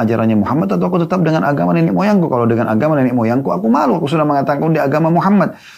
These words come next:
Kalau aku tidak masuk agama Muhammad juga, aku sudah terlanjur ucapkan.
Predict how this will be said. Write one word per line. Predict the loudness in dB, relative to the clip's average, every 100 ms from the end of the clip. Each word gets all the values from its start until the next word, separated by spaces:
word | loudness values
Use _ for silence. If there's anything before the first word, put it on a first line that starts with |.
| -8
Kalau | -2 0
aku | 2 2
tidak | 2 2
masuk | 0 2 2 0
agama | -2 0 0 2
Muhammad | 0 0 0 0 0 -2
juga, | -2 -2 -2 -6 _ _ _ _ _ _ -10
aku | -6 -2
sudah | 0
terlanjur | 2 4 2 2
ucapkan. | 0 0 0 0 0